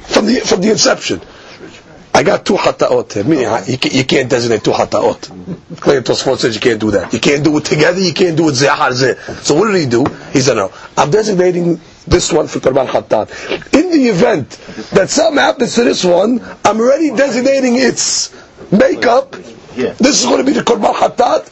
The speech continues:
Speaker 1: as insurance if I lose the first one." Okay? Now, mitkaper ba'achat mehem, ushniya tir'eh. In this case, you can be mitkaper only on one of them. Now,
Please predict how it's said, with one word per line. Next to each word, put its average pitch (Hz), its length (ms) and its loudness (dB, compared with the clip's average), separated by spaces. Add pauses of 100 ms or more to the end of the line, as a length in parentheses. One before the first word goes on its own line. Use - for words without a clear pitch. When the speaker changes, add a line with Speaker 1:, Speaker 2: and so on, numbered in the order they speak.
(160)
Speaker 1:
as 220 180 0
insurance 247 380 0
if 185 100 0
I 202 100 2
lose 208 260 0
the 202 200 4
first - 640 -2
one." 95 180 0 (320)
Okay? 233 460 2 (320)
Now, 170 400 2 (240)
mitkaper 240 1040 0
ba'achat 156 600 2
mehem, 143 520 0 (1300)
ushniya - 720 2
tir'eh. 185 400 0 (380)
In 214 220 0
this 359 300 2
case, 214 680 0 (400)
you 196 140 2
can 202 180 0
be 262 140 4
mitkaper 247 640 0
only 202 260 2
on 156 160 0
one 151 160 2
of 131 80 0
them. 120 240 0 (540)
Now, 160 260 2